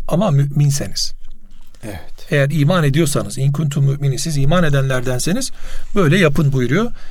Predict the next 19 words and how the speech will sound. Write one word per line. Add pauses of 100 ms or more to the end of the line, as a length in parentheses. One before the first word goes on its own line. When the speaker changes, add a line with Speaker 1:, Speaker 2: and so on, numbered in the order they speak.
(120)
Speaker 1:
Cenab-ı
Hak. (380)
Ve
ardından
da
artık
Hazreti
Peygamber
aleyhissalatü
vesselam, (460)
e,
yakınında
bulunanlarla
birlikte (360)
ganimetleri
dağıtıyor.
Beşte
birini (100)
kendisi,